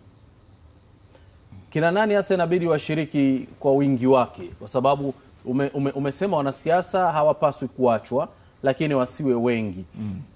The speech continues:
Speaker 1: Makundi gani
Speaker 2: Mm.
Speaker 1: yawe na idadi kubwa katika hili, ili kila mtu aone kwamba hili ni jambo ambalo la umma linatokea kwa we-, wenye nchi wenyewe na wana nia ya dhati ya kutaka jambo fulani?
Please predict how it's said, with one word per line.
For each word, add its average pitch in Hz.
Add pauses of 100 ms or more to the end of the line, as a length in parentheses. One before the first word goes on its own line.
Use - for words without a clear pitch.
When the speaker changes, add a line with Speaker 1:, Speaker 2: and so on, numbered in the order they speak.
Speaker 1:
Makundi 156
gani 135
Speaker 2:
Mm. 113
Speaker 1:
yawe 135
na 131
idadi 131
kubwa 127
katika 117
hili, 127
ili 156
kila 139
mtu 135
aone 131
kwamba 127
hili 123 (320)
ni 127
jambo 127
ambalo 123
la 117
umma 170
linatokea 135
kwa 120
we-, 117 (260)
wenye 127
nchi 160
wenyewe 143 (340)
na 127
wana 123
nia 135
ya 120
dhati 131
ya 110
kutaka 113
jambo 107
fulani? 90